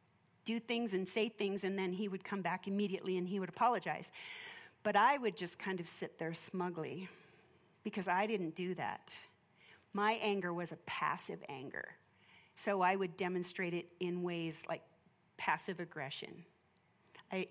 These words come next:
I repented for that. Not that I don't still probably do it, but, but I just, I could see the damage that it did in my relationship. So even though it's passive, even though it's not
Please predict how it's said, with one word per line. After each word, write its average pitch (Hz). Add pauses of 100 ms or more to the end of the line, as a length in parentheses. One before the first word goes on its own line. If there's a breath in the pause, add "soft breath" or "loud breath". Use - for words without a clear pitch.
I 190 (580)
repented 202
for -
that. 156 (480)
Not 180
that 170
I 165 (180)
don't 175
still 165 (480 loud breath)
probably 175
do 185
it, 175
but, 165 (680 loud breath)
but 196
I 196
just, 208 (120)
I 196
could 190
see 214
the 185
damage 180
that 175
it -
did 165
in 190
my 175
relationship. 160 (520 loud breath)
So 214
even 233
though 208
it's -
passive, 202
even 202
though 185
it's -
not 180